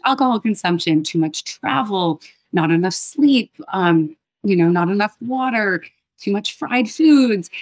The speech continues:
And so I think there's a lot of power in, in helping people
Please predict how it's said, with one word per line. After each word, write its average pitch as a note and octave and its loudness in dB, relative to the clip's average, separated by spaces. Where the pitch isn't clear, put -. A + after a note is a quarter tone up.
And A3+ 2
so A3+ 0
I A3+ 0
think D4 4
there's D#4 4
a - 0
lot G#3 0
of G3+ -6
power F#3+ -2
in, E3+ 2
in E3 2
helping G3+ -4
people E3 -6